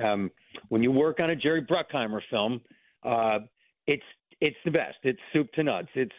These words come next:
the best of everything, especially a military film, because, uh,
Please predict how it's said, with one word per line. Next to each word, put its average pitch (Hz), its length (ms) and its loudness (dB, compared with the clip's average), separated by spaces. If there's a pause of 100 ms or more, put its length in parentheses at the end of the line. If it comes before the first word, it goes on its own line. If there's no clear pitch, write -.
the 139 60 2
best 135 320 0
of 127 100 -4
everything, 113 420 0
especially 202 540 -2
a 170 60 2
military 139 720 0
film, 101 280 -4 (520)
because, 160 300 0 (100)
uh, 160 340 2